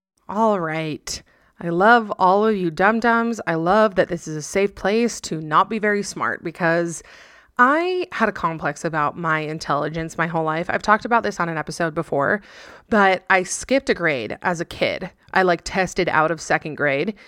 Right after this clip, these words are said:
and I went up to third grade after first grade or something. And I always thought that I was way smarter than I was. And as I've gotten older, I've really embraced the things I don't know.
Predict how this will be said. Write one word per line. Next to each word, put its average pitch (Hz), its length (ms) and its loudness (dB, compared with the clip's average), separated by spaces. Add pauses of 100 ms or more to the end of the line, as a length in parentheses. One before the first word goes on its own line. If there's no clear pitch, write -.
(100)
and 170 140 0
I 160 60 2
went 156 200 2
up 156 100 0
to 165 120 -6
third 151 240 -2
grade 165 220 2
after 160 500 -2
first - 280 -4
grade 180 200 -2
or 180 100 -4
something. 185 380 -6 (540)
And 226 560 -2 (320)
I 220 500 6 (960)
always 285 440 4
thought 190 340 2
that 196 100 4
I 185 80 2
was 170 140 -2
way 160 300 -4
smarter 160 380 2
than 160 120 -2
I 156 80 -2
was. 156 480 2 (300)
And 226 120 2
as 247 180 6
I've 311 120 2
gotten 247 220 6
older, 175 320 6
I've 165 240 -2
really 175 340 2
embraced 165 840 -4 (180)
the 196 140 2
things 175 320 0
I 165 120 4
don't 156 400 -2
know. 160 460 -2